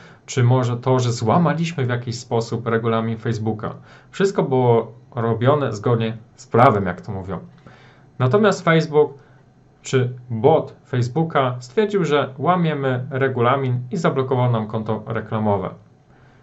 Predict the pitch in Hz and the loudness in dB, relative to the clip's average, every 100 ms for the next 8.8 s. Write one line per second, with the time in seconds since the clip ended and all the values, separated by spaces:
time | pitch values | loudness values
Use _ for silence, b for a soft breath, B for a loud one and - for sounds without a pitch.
0 | b - 123 - 202 226 170 127 139 190 | b -2 0 2 2 0 0 0 2 4
1 | 160 120 120 104 131 165 170 - 127 - | 2 0 -4 -2 -2 -2 -4 -4 -6 -4
2 | 120 117 120 107 117 117 120 120 117 - | -4 -2 -2 -2 -6 -6 -8 -8 -8 -4
3 | 151 135 120 110 104 110 143 B B B | -4 -2 -4 -4 -4 -4 -4 B B B
4 | - 151 175 190 151 - 131 127 123 123 | -6 -2 -2 -2 -4 -4 -4 -4 -2 -2
5 | 120 117 123 117 113 117 113 107 90 - | 0 -4 -4 -6 -2 0 0 0 -4 -12
6 | - _ _ - _ - _ _ - - | -20 _ _ -20 _ -20 _ _ -20 -6
7 | 113 104 165 160 92 - - _ b b | -4 2 4 4 2 -4 -14 _ b b
8 | b b - 170 175 180 165 | b b -4 -2 0 0 0